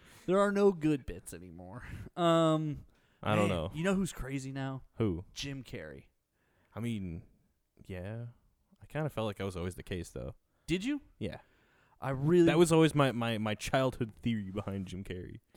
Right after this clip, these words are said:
Speaker 1: Like, so there's a lot going on, legal cases and stuff that I'm not gonna go into, that really paint him in a really bad light. Um, he's got an ex, an ex-girlfriend of his committed suicide, and the family is suing Jim Carrey,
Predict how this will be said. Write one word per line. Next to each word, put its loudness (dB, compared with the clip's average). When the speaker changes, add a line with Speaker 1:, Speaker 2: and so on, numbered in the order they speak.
Speaker 1:
Like, 0
so -6
there's -4
a -2
lot -2
going 2
on, 0
legal -4
cases -4
and -6
stuff -8
that -8
I'm -10
not -4
gonna -8
go -2
into, -4
that -10
really 6
paint 0
him -4
in -4
a -6
really -2
bad -6
light. -6
Um, -8
he's -10
got -2
an -6
ex, -10
an -10
ex-girlfriend -2
of -6
his -4
committed -8
suicide, -2
and -6
the -10
family -10
is -10
suing -4
Jim -8
Carrey, -4